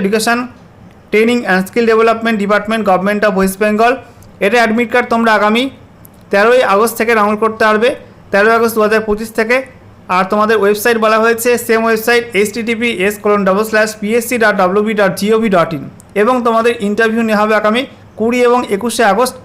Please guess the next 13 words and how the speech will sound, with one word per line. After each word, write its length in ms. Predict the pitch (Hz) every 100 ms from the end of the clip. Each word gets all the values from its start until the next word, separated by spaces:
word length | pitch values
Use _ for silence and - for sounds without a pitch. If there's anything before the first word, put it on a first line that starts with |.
| -
দু 60 | 180 190
হাজার 180 | 220 208
পঁচিশ, 240 | 196 190 190 - - -
এই 60 | 226 214
দুদিন 200 | 220 233
কিন্তু 160 | 233 240 226
ইন্টারভিউ 300 | 220 202 208
নেওয়া 120 | 185 156
হবে, 120 | 160
ঠিক 100 | 226 240
আছে? 140 | 190 131 - - _ _ _ - - - - - - - - - -
এরপর 180 | 208 247 262
এখানে 160 | 254